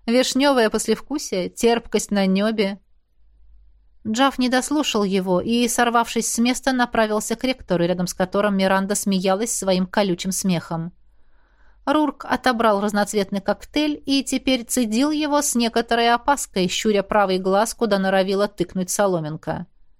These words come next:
«Ария», — тихо промурлыкал Эммет, облокотившись о стойку. «Хочешь, покажу тебе дом? Наверху полно пустых спален с чудесным видом».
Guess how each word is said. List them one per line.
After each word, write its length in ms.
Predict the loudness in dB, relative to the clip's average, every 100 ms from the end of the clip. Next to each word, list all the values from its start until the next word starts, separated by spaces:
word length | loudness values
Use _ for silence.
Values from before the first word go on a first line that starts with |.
| _ _ _ _ _ _ -20 -20 _ _ -2
«Ария», — 380 | 0 0 -4 -12 _ _ _ _ _ _ _
тихо 300 | -4 -4 -4
промурлыкал 720 | -2 0 2 2 0 0 -4 0
Эммет, 360 | 0 0 -2 -4
облокотившись 680 | -2 -2 -4 -6 -8 -8
о 60 | -8
стойку. 540 | -6 -6 -6 -10 -14 -16 _ _ -14
«Хочешь, 320 | -6 -6 -4
покажу 320 | -4 -2 -2 -4
тебе 280 | -8 -6
дом? 320 | -2 -2 -4 0
Наверху 440 | 2 2 2 -2
полно 420 | 0 2 4 2 0
пустых 380 | -2 -2 -2
спален 440 | -4 0 0 2 -2
с 60 |
чудесным 600 | 0 0 2 0 0 -2
видом». 500 | -2 -2 -2 -2 -6